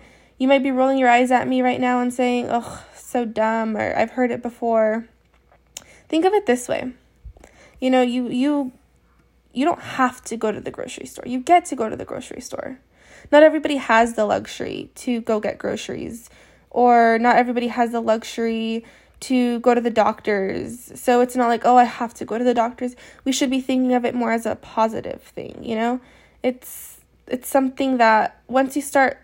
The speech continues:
looking at things that way and shifting your mindset, it's gonna be a, a lot better. And I think that's, like, the first step of doing it, just trying not to be so negative when it comes to everyday tasks.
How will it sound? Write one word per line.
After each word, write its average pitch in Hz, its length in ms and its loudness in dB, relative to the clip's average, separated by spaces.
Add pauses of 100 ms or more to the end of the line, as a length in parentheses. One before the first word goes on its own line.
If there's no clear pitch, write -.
looking 254 320 0
at - 120 -6
things 254 280 -2
that 254 200 4
way 247 280 2
and 226 180 -2 (240)
shifting 277 400 -2
your 240 140 0
mindset, 247 680 0 (160)
it's 247 200 -4
gonna 254 240 0
be 254 160 -2
a, 254 200 2 (320)
a 254 40 2
lot 254 360 2
better. 220 440 2 (800)
And 240 100 -2
I 247 60 2
think 247 180 -2
that's, 247 220 2
like, 247 180 -2
the 247 80 -2
first 233 400 -4
step 226 400 0 (180)
of 240 300 0
doing 285 300 -6
it, 294 280 -4 (240)
just - 240 -18
trying 247 320 0
not 233 280 -2
to 240 140 -6
be 240 180 -10
so 233 240 -4
negative 220 560 -4 (400)
when 247 160 2
it 226 100 -4
comes 233 440 -4
to - 140 -8
everyday 226 460 -2
tasks. - 1000 -12